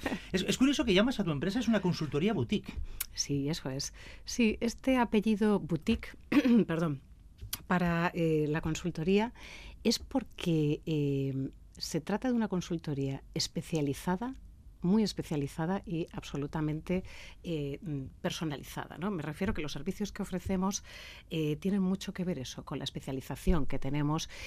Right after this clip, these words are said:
Speaker 2: en el campo de conocimiento de la salud y de la, y de la biotecnología, por una parte.
Speaker 1: Ujú.
Speaker 2: Y luego, por otra parte, pues, eh, la personalización en el servicio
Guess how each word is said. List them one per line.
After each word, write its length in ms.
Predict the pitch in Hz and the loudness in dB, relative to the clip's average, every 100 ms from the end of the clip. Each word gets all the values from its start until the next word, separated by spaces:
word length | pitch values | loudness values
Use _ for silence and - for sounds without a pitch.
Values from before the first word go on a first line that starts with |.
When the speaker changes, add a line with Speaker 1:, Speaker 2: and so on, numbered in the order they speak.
| - - | -10 -2
Speaker 2:
en 160 | 151 | 0
el 140 | 147 143 | 2 0
campo 500 | 160 156 - 180 156 | 0 0 2 2 2
de 300 | 147 139 139 | 2 0 -2
conocimiento 720 | 147 135 - 143 143 147 160 | -2 -2 0 2 2 0 -2
de 140 | 143 - | -2 -4
la 100 | 127 | -4
salud 400 | - 127 151 151 - - - - | -2 -2 -2 -4 -6 -8 -12 -2
y 140 | 202 160 | 2 4
de 120 | 147 | 4
la, 380 | 139 131 127 - | 2 0 -2 -2
y 80 | 156 | -2
de 120 | 135 | -2
la 80 | 135 | -2
biotecnología, 800 | 131 127 131 127 117 - 139 135 | -4 -4 -4 -4 -6 -4 -4 -4
por 160 | 151 143 | -4 -2
una 160 | 131 | -2
parte. 420 | - 127 - 131 - 139 | -4 -6 -6 -12 -8 -4
Speaker 1:
Ujú. 320 | 127 147 208 - | 0 0 0 6
Speaker 2:
Y 180 | 185 | 6
luego, 300 | 165 156 151 | 8 4 0
por 140 | 151 147 | 0 -2
otra 180 | 143 143 | -2 -2
parte, 380 | 147 151 202 208 | -2 -2 -2 -2
pues, 400 | - 135 127 160 | -2 -4 -4 -6
eh, 140 | 131 151 | -6 -6
la 120 | 147 | -6
personalización 880 | 139 - 143 131 127 147 - 156 175 | -6 -4 -4 -4 -6 -8 -4 0 2
en 140 | 165 | 2
el 100 | 143 | 0
servicio 640 | - 143 160 170 - 135 | -2 -4 -4 -4 -4 -6